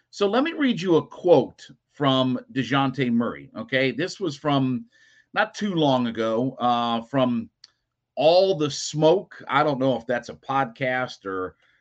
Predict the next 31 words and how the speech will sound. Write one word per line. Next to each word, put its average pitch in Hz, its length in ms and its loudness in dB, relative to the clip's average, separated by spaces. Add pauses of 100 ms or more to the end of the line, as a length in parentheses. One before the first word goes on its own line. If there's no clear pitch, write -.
(100)
whatever. 123 680 2
Maybe 123 240 0
they 117 140 -2
got 123 220 0
all 120 180 -2
the 117 80 -6
smoke. 120 380 -4
Maybe 107 180 -8
they 104 80 -6
don't 117 180 -4
have 117 220 -6
some 117 160 -6
smoke. 113 340 -6
Maybe 104 160 -10
it's 113 120 -14
a 98 60 -16
little 117 200 -6
bit 110 100 -8
of 113 80 -8
smoke. 113 380 -6
But 104 160 -10
anyway, 92 500 -6 (580)
All 220 360 4
the 190 100 0
Smoke, 160 440 0
he 135 160 -2
said 139 260 -2
this 117 320 -8
in 123 180 -2
an 123 80 -2
interview. 95 440 -4